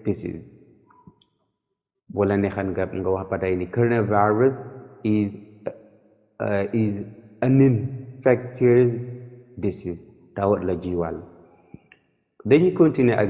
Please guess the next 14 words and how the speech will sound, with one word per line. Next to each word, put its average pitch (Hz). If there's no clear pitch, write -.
yéen 95
ba 92
tey 92
ci 92
leeral 92
yi 90
ak 90
vocabulaire 87
yu 90
am 85
solo 87
yi, 85
mbokk 85
yi. 101